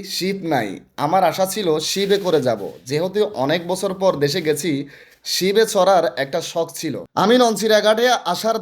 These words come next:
দশ মিনিট আগে শিপ চলে যাই। স্পিডবোটকে অনেকবার বলেছি, "ভাই, আমাকে একটু দিয়ে আসো শিপে।"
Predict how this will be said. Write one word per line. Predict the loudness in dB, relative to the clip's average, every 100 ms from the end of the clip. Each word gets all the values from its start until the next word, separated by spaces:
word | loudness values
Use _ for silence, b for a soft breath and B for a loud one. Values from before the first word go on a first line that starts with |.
| -2
দশ | -4 -6
মিনিট | -6 -2
আগে | -2 -2 -2
শিপ | -2 -4 -4 0
চলে | 0 0
যাই। | -2 -6 -8 -6 -2
স্পিডবোটকে | 2 2 2 2 4
অনেকবার | 4 2 2 2
বলেছি, | 2 0 0 0
"ভাই, | 2 2
আমাকে | 0 -4
একটু | -6 -6
দিয়ে | -2 2
আসো | 2 -2
শিপে।" | -6 -6 -6